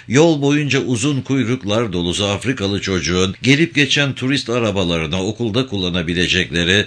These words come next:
tek bir kurşun kalem için seslenmesiyle karşı karşıya kalmak bambaşka bir şeydi. İnsanların sayısının bu kadar fazla olmasının manzara üzerindeki etkisi,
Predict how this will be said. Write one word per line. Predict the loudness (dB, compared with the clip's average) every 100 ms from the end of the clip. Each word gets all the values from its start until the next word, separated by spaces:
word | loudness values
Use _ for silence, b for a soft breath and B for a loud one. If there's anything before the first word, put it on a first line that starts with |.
| 0
tek | 4 4 2
bir | 0 0 0
kurşun | -2 0 0 -2
kalem | -2 0 0
için | 0 -2
seslenmesiyle | -2 0 -2 0 -2 0 0 0 0 0
karşı | 0 0 2 0
karşıya | 0 -2 0 0 0
kalmak | 0 -2 0 -2 -2
bambaşka | -4 -4 -4 -2 -2 -2 -2
bir | -4
şeydi. | -2 -2 -4 -4 -4 -6 -10 B B B B B B B B
İnsanların | 2 2 2 2 2 0
sayısının | 0 0 0 0 -2 -2
bu | -2
kadar | -2 0 0
fazla | 0 0 0 0
olmasının | 0 0 -2 -2 -2 -2
manzara | -2 -2 -2 -2 -2
üzerindeki | -2 0 0 0 -2 0
etkisi, | 0 -2 -4 -2 2 0